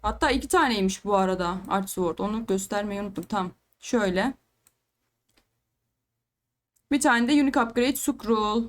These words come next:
Toplamda on beş tane item almışız epic olarak. Hatta iki tane daha ekle.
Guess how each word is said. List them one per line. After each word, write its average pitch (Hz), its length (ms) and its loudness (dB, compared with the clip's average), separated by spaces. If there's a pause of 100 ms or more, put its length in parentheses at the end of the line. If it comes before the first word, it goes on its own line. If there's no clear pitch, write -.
Toplamda 294 460 4
on 311 280 4
beş 277 220 2
tane 277 320 4
item 269 280 4
almışız 190 520 0
epic 226 280 0
olarak. 202 340 2
Hatta 233 280 2
iki 233 160 -2
tane 247 300 2
daha 262 180 2
ekle. 240 400 0